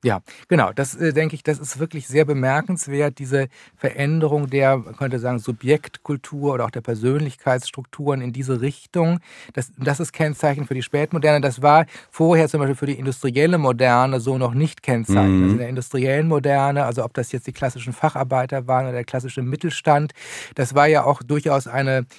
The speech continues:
Speaker 1: äh, dann eine Wohlstandsorientierung, nicht? Also man wollte natürlich auch einen bestimmten Lebensstandard erreichen,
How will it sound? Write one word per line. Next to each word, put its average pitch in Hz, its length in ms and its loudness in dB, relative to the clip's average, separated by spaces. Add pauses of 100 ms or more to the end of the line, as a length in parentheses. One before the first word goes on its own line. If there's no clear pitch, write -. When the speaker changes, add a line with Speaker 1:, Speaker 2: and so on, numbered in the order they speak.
(180)
Speaker 1:
äh, 135 140 -6
dann 127 180 -2
eine 117 260 -8
Wohlstandsorientierung, 165 1400 -2
nicht? 139 240 -4
Also 123 160 -4
man 123 160 0
wollte 123 300 2
natürlich 123 400 -6
auch 120 80 -2
einen 127 100 -4
bestimmten 120 360 -10
Lebensstandard 156 840 2
erreichen, 143 680 0